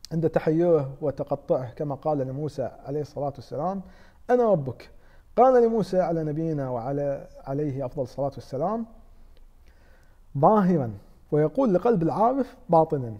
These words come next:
يسمع ذلك، يسمعه ذلك رحمة له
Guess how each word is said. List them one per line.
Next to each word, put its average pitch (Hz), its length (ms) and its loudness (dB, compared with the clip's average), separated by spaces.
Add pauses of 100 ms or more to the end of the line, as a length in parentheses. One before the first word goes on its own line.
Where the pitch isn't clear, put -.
(120)
يسمع 202 340 -2
ذلك، 175 800 0
يسمعه 180 640 -2
ذلك 170 680 -2 (640)
رحمة 165 320 -2
له 135 360 -4